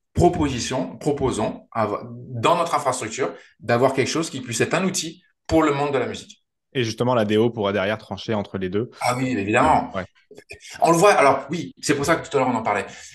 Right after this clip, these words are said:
Speaker 1: Les notions d'I A, l'intelligence artificielle, mais à partir du moment où on sait qui, quoi et comment, c'est plus un problème. Le problème aujourd'hui,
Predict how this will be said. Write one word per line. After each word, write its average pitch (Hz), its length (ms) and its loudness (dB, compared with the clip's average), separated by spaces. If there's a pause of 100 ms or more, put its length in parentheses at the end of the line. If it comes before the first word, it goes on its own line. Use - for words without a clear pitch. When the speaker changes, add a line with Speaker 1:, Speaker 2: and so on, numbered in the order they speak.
(160)
Speaker 1:
Les 156 120 2
notions 226 440 4
d'I 123 180 0
A, 101 160 4
l'intelligence 151 400 0
artificielle, 107 540 -6 (920)
mais - 360 -2 (380)
à - 100 2
partir 214 220 0
du 214 120 6
moment 220 220 8
où 151 60 4
on 135 280 4
sait 147 380 0
qui, 185 520 -6
quoi 160 380 2
et 139 80 2
comment, 123 480 0 (160)
c'est - 220 -2
plus 131 120 -4
un 120 60 -2
problème. - 500 -4 (520)
Le 208 180 0
problème 240 380 4
aujourd'hui, 135 560 -4